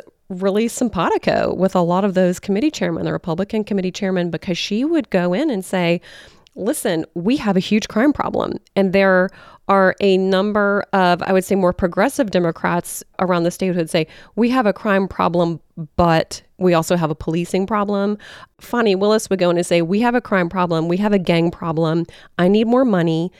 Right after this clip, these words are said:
to do my job. And here are all the ways that we have a crime problem." And she would say, especially in Fulton County, and, uh, for a sitting Democratic D A to sort of echo back to the chairman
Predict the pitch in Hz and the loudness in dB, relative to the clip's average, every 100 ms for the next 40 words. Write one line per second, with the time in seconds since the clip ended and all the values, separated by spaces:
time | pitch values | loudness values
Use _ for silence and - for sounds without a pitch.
0 | - - 190 170 180 165 170 170 - 214 | -18 -4 0 2 2 2 0 -2 -6 -8
1 | - - - - 196 - 220 170 - 180 | -18 -20 -2 0 0 0 0 0 2 2
2 | 202 233 208 190 170 - 170 - - 175 | 4 2 2 2 2 -2 -4 -10 -4 -2
3 | 170 185 170 165 - 170 165 156 156 160 | 0 0 -2 -2 0 -2 0 -2 0 0
4 | - _ - 175 208 196 214 - 185 - | -2 _ -2 0 0 2 0 0 -4 0
5 | 262 311 - 208 160 - - 165 175 - | 0 0 2 2 2 0 0 0 -2 -2
6 | - - - - - - 202 190 180 175 | -2 -4 -8 -20 -20 0 2 4 4 0
7 | - 185 170 - - 202 190 190 185 - | -2 0 0 -2 -4 0 2 4 2 0
8 | 180 170 160 175 - - - 214 208 175 | 0 0 0 -2 -8 -14 -6 0 2 0
9 | - 165 156 202 190 196 175 165 185 180 | -2 -12 -4 -2 -2 -2 -2 -2 -2 0
10 | 165 160 165 - - - - 208 190 170 | 0 0 -2 -4 -20 -16 -6 0 2 2
11 | 165 - - 202 180 156 - _ - 214 | 0 -2 -2 0 0 -2 -20 _ -2 0
12 | 285 240 190 196 202 - - 208 190 165 | 2 2 2 0 -2 -10 -6 -2 0 -2
13 | - - 240 302 285 160 | -4 -8 -2 0 2 0